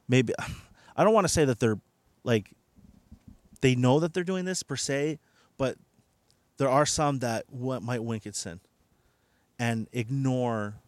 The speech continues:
the dangerous consequences of what sin does, because sin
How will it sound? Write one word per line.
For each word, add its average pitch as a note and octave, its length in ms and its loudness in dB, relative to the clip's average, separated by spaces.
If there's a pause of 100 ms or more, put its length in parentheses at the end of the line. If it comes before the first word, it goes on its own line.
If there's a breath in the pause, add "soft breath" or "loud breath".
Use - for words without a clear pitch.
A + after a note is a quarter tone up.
(120)
the B2 80 -2
dangerous A#2 800 -4
consequences G#2 880 -6
of G#2 200 -8
what G#2+ 200 -2
sin G#2+ 340 -2
does, G2+ 300 -2
because B2 240 -6
sin G3 340 2